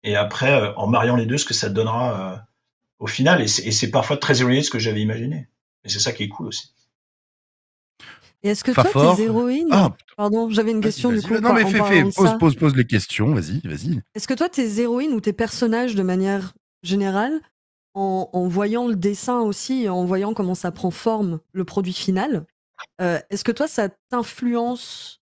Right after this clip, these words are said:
Speaker 2: dans la création après de cette histoire-là ? Est-ce que tu, t'as, t'as l'impression de connaître un peu mieux tes héroïnes, enfin, tes, tes héros de manière générale dans la B D, maintenant que,
Speaker 1: Ouais.
Speaker 2: maintenant qu'ils ont vraiment un, un trait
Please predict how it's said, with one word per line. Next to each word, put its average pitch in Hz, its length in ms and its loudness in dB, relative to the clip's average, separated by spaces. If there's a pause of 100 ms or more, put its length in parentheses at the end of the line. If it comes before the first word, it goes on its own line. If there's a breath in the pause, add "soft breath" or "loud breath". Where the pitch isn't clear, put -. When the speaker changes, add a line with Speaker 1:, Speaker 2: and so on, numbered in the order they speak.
Speaker 2:
dans 190 220 0
la 190 100 0
création 208 540 -2
après 208 420 -2 (100)
de 175 120 -4
cette 180 240 -4
histoire-là ? 180 420 -2 (220 loud breath)
Est-ce 208 120 -2
que 285 100 -2
tu, 226 420 -2
t'as, 208 80 -6
t'as - 160 0
l'impression 202 340 -2
de 247 60 0
connaître 202 280 -2
un 196 60 2
peu 202 140 0
mieux 202 260 0
tes 208 240 -2
héroïnes, 208 560 0
enfin, 180 220 -2
tes, 208 240 -2
tes 208 220 -2
héros 208 260 -2
de 202 80 -2
manière 190 240 0
générale 190 480 -2
dans 175 140 0
la 180 100 0
B 175 80 -2
D, 214 320 -2 (480)
maintenant 196 420 -2
que, 180 540 -2
Speaker 1:
Ouais. 160 80 -8
Speaker 2:
maintenant 180 320 -2
qu'ils 190 240 -2
ont 175 80 0
vraiment 190 500 0
un, 170 400 -2
un 170 140 -2
trait 214 400 -6